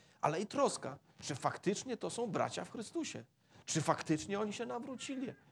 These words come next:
czy faktycznie to jest prawda, czy my możemy tych ludzi uznać za jedno z nami w Jezusie Chrystusie. No i co się dzieje? Piętnasty, szesnasty, siedemnasty werset. Mogę wam powiedzieć, że to są takie wersety, które spędzają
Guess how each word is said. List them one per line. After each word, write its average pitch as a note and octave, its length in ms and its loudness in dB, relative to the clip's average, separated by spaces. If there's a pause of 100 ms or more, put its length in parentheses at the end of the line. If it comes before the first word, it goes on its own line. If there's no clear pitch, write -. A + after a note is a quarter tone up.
(160)
czy F3 160 0
faktycznie A3+ 840 4 (200)
to G3 80 8
jest A3+ 220 4
prawda, C4 440 8
czy D#3+ 140 0
my F#3 120 6
możemy A3 540 10
tych B3 220 0
ludzi G#3+ 440 2 (320)
uznać G#3+ 500 8
za F#3 260 8
jedno A3 580 6
z C3 100 0
nami F#3+ 420 6 (640)
w C#3+ 60 0
Jezusie D#3 520 2 (540)
Chrystusie. C#3 640 -2 (1500)
No B2+ 120 4
i - 60 2
co G#3+ 120 2
się F#3 140 0
dzieje? A#2 340 4 (160)
Piętnasty, F3+ 460 -2
szesnasty, D#3+ 560 0
siedemnasty C#3 580 -2
werset. A#2+ 500 4 (460)
Mogę C#3+ 220 4
wam C3+ 160 4
powiedzieć, D3 440 2
że C#3 100 -2
to C3 120 -2
są C3+ 140 -6
takie B2 240 -4
wersety, C3 460 0
które C3 240 -2
spędzają C3 640 2